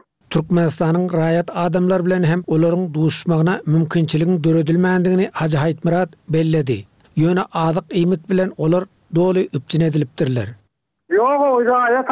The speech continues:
Speaker 2: adam bilen ýanymyza gelin Türkmenistanyň. Bir şokaran işçiligimiz bardy. Nan, aş, suw, çaý, hemme zat, e, iýjek işçigimizi,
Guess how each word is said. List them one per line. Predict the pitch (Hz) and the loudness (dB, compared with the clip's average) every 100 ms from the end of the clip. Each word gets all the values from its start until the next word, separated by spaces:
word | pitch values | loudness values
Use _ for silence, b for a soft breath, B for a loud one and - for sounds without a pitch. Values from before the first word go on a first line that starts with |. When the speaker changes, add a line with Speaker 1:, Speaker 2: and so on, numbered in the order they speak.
| 269 | 0
Speaker 2:
adam | 254 262 254 | 2 2 2
bilen | 247 233 254 | 2 2 0
ýanymyza | 254 247 247 247 | 0 0 0 0
gelin | 254 233 220 240 - | 0 0 -2 -6 -4
Türkmenistanyň. | 226 233 208 214 214 190 185 160 B 233 | -4 0 -2 -2 -2 0 -2 -6 B -4
Bir | 247 | -2
şokaran | 254 247 254 240 233 | -4 0 0 2 0
işçiligimiz | - 226 220 _ - 226 208 220 240 233 | -2 -4 -6 _ -4 -4 -2 -2 0 2
bardy. | 247 262 247 277 269 269 - 240 | 2 0 0 0 0 -2 -2 0
Nan, | 262 254 233 247 | 2 0 0 0
aş, | 262 - - | 0 -2 -8
suw, | 254 254 226 233 | 0 2 0 0
çaý, | 240 269 262 220 - B B - | 0 2 2 0 -2 B B -2
hemme | 302 302 277 269 262 240 | 0 2 4 2 2 0
zat, | 247 - 254 196 233 | -2 -2 -8 -4 0
e, | 233 233 240 254 | 2 2 0 0
iýjek | 226 196 254 | -2 -2 -4
işçigimizi, | - - 247 233 240 262 | -4 -2 -2 0 0 2